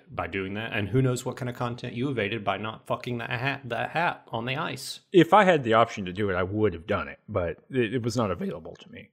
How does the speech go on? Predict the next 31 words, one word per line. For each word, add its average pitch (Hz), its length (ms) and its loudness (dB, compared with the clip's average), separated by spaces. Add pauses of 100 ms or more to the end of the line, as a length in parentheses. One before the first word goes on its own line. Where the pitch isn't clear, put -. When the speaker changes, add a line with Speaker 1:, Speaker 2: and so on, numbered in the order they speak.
Speaker 1:
Mm. 101 520 -2 (560)
'Cause 113 460 6
Speaker 2:
Um, 123 60 6
Speaker 1:
obviously, 123 920 2 (140)
because 107 380 -4
of 98 200 -6 (220)
the 101 340 -6
character 123 360 -4
you're 98 100 -6
playing, 143 360 -4
you 190 100 -2
don't 143 160 4
care 95 160 -2
about 87 240 -4
Kim 87 360 -10 (240)
at 90 160 -2
all. 95 360 -2
Speaker 2:
No, 175 320 8
not 139 240 4
at 107 100 0
all. 82 220 -4
That 165 220 6
wouldn't 156 160 8
have 117 60 4
been 107 120 2
the 92 80 -6
problem - 420 -8
there. - 240 -18
Speaker 1:
Mm-hmm. 98 420 -2
Speaker 2:
Um, 90 180 -4
Speaker 1:
Mm-hmm. 90 260 -2